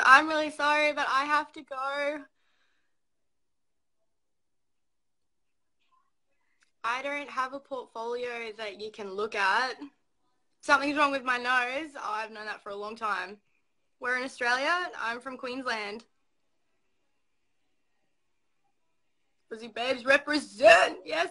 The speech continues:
Kelly. Briar type of beer. Oh.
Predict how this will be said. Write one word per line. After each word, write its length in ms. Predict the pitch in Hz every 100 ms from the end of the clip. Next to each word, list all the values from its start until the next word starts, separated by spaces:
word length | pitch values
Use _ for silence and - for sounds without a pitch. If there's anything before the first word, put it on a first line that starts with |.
| -
Kelly. 580 | 262 233 226 220 247 _ _ _ _ _ _ _ _ _ _ _ _ _ _ _ _ _ _ _
Briar 760 | 208 214 254 226 202 190 196 _ _ _ -
type 320 | 220 220 220
of 80 | 202 _
beer. 360 | 208 208 208 - -
Oh. 580 | - 233 320 240 185 196